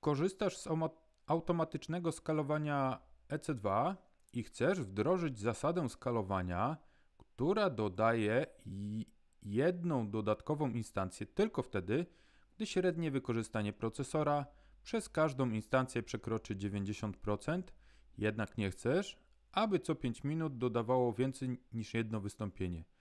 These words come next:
Których z poniższych zasad skalowania należy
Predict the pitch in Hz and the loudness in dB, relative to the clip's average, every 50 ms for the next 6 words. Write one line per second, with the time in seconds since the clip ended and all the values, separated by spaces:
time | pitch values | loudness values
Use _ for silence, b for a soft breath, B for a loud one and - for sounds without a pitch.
0 | b b b b b b b b b b _ _ _ _ _ _ - 196 220 233 | b b b b b b b b b b _ _ _ _ _ _ 2 4 4 4
1 | 220 214 - - - - 131 143 165 160 - - 131 104 113 131 127 123 - 143 | 2 0 -4 -4 -4 -2 0 0 0 -2 -2 -4 -4 0 2 2 2 2 2 -2
2 | - - - - - 107 101 101 92 110 135 151 156 151 147 147 139 - - - | -2 -2 -6 -10 -6 -4 -2 -2 0 0 0 0 0 0 -2 -2 -2 -6 -8 -10
3 | 123 123 120 120 117 110 107 110 110 | -6 -4 -2 -2 -2 -2 -2 -4 -4